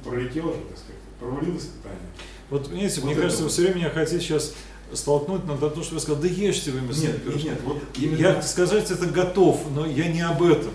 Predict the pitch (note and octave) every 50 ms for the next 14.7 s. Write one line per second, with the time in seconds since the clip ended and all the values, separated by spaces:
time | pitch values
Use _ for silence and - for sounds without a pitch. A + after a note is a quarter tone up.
0 | - - - A#2 B2+ D#3 F3 E3+ D3 C3+ C3 A#2+ G#2+ - - - - B2+ C3+ C3+
1 | C3 C3 B2 - - - - - - - - - - - - - - - - -
2 | C3+ C#3+ F#3 F3+ F#3 F3+ F3 - - G3 E3+ D#3 C#3 C3 B2+ B2+ A#2+ B2 A2+ C3
3 | C3 - - - - - - - - - - - - - - - - - A2+ B2+
4 | C#3+ C#3 D#3 D3 D#3+ F3+ E3+ - F3 E3+ - G3+ G3 - - - D#3 - - D3
5 | D3 C3+ C#3 - - F3+ F3 - - - - - - - - D#3 - - D3+ D#3
6 | F3 D#3 D#3+ D#3 C#3+ - A3+ - D#3 - - - G#3+ G#3+ E3 - E3 D#3 C#3 A#2+
7 | A#2 A#2 A2+ - - C3 C3 B2+ D#3 D3 C3+ - - - D3 C#3+ C#3+ D3 C#3 B2+
8 | - - - C#3 B2 C3+ C#3 C3+ C#3+ D3+ D3+ F#3 A3 G#3+ - - A#2+ A2+ A#2+ A#2
9 | - - - - - - - - - - C3 C3 C3+ D3 E3 E3+ F3 E3 D#3+ E3
10 | D#3+ D3 C#3 B2+ - C#3 C#3+ D3+ D#3+ E3+ E3+ - - D3 C#3 B2+ - - - -
11 | - C3 B2+ B2+ B2+ B2+ C3 C3 C3 C3 B2+ - - - - - B2+ C3 C#3+ -
12 | C#3 D3 C3 B2 D#3 E3 E3+ G3 G3 F3 D#3 D3+ D3 D3 C#3 - - - - -
13 | - - - D3 C#3+ - F#3 F#3 - C#3+ C#3 B2 B2 B2 F#3 F3+ F3+ - F3 D#3+
14 | D3 D3 C#3+ C3+ C3 C3 C3+ C3+ C3 - B2+ A2 G2 -